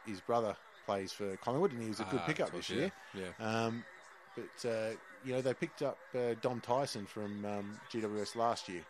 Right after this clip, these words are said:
Speaker 1: and, uh,
Speaker 2: Yep.
Speaker 1: he turned out all right. I mean, missed that goal earlier
Speaker 2: Yeah.
Speaker 1: that we're looking at,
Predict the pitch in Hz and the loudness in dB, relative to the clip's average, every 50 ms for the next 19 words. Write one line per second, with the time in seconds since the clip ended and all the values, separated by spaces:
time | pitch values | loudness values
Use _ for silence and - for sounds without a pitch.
0 | - - 104 101 98 95 92 104 98 98 104 - - - - - - - 160 139 | -6 -4 -4 -4 -4 -4 -2 -2 0 0 -2 -2 -6 -12 -16 -8 2 4 4 4
1 | 117 98 92 - - 110 101 104 101 101 110 139 165 135 98 92 98 98 101 113 | 4 2 -2 -2 -2 0 0 0 0 4 6 8 8 8 6 4 0 -2 -2 -4
2 | 107 - - 101 95 - 110 104 101 95 101 107 113 107 101 110 143 - - - | -4 -2 -2 -4 0 2 4 4 4 4 4 4 4 2 2 0 -2 -2 -6 -12
3 | - - - 104 98 92 101 98 98 104 101 - 117 127 160 170 | -16 -10 -6 -4 -2 0 0 0 0 0 -2 -2 -2 -2 -2 -2